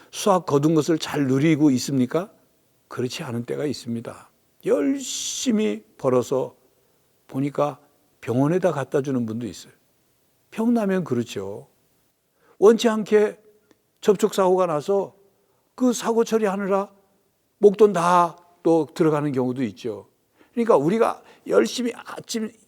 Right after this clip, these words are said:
일찍부터 일어나서 저녁 늦게까지 일한다고 해서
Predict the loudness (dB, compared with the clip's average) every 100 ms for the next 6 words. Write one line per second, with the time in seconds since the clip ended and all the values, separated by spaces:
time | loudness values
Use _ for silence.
0 | -18 -6 -4 -4 -2 -4 -2 2 2 4
1 | 4 2 2 0 0 -4 0 0 2 0
2 | 0 0 0 2 2 2 0 0 0 0
3 | -2